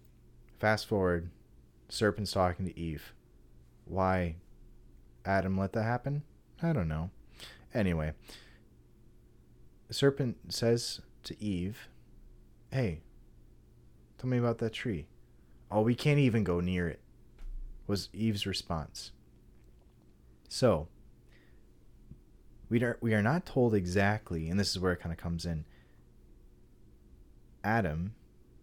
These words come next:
representing by his name mankind, made up a law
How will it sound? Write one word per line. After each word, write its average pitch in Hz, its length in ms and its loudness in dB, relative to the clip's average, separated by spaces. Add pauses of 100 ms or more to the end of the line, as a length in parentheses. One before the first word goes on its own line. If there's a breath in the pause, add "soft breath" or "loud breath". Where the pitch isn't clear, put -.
(180)
representing 92 920 0 (280)
by 95 160 2
his 90 200 -4
name 82 400 -4 (300)
mankind, 85 840 -2 (2000)
made 98 320 2
up 104 180 0
a 107 40 -2
law 85 540 0